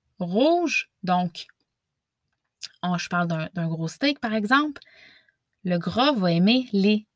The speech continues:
tanins. Donc, le gras vient assouplir les tanins. C'est pour ça que le, qu'on parle souvent du match classique Cabernet Sauvignon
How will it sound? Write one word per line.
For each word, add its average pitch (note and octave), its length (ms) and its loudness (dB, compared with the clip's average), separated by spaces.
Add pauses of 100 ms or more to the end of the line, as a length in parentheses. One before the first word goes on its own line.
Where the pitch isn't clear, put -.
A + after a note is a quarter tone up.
(340)
tanins. F#3+ 380 4 (680)
Donc, - 400 -2 (120)
le F3 140 -2
gras F#3 320 4 (240)
vient F#3 300 2 (160)
assouplir A3+ 720 0
les D#3+ 120 -4
tanins. D3+ 300 -6 (480)
C'est G3 120 -4
pour - 180 -2
ça D#4 160 2
que D4 160 -4
le, A#3 340 2
qu'on F#3+ 200 -4
parle G#3 240 0
souvent A3 460 0
du F3+ 280 0
match G3 380 -2
classique - 640 -4 (520)
Cabernet G3+ 420 4
Sauvignon F#3+ 580 -2